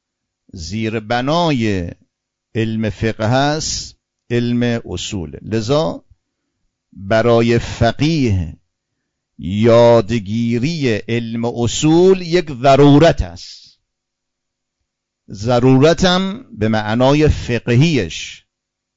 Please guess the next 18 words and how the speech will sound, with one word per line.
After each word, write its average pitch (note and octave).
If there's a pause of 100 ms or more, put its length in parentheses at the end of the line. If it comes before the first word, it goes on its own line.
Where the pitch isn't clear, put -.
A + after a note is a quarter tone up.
(280)
لا B2
بالمعنى B2
الفلسفی A2+ (760)
ولا B2+
بالمعنى C3
الكلامی، B2 (720)
بلکه B2
بالمعنى B2
الفقهی C#3
و G2
هو G#2+
الالزام C#3 (560)
و -
هو F#2
الفرض، C3+ (720)
یعنی A2
واجب A2
است -